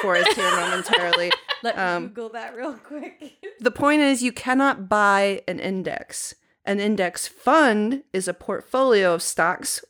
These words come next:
Speaker 1: or bonds designed to mimic the composition and performance of an index. So if you buy an index fund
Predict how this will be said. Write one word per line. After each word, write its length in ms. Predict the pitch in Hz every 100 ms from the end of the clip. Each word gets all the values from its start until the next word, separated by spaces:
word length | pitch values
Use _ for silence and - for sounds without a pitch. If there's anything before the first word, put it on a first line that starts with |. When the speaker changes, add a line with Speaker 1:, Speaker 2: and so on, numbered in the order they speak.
| _
Speaker 1:
or 100 | 208
bonds 640 | 196 190 180 180 190 190
designed 460 | - 202 190 180 185
to 80 | 196
mimic 680 | 190 196 208 220 220 -
the 100 | -
composition 680 | 190 190 185 190 185 - 185
and 180 | 185 185
performance 680 | 180 - 190 180 156 156 - - _ _ -
of 200 | 185 180
an 160 | 185
index. 640 | 160 175 147 - - - - _ _ _ _ _
So 380 | - - 180 -
if 100 | -
you 60 | 190
buy 140 | 175
an 80 | 160
index 300 | 160 156 -
fund 520 | - 190 180 175 175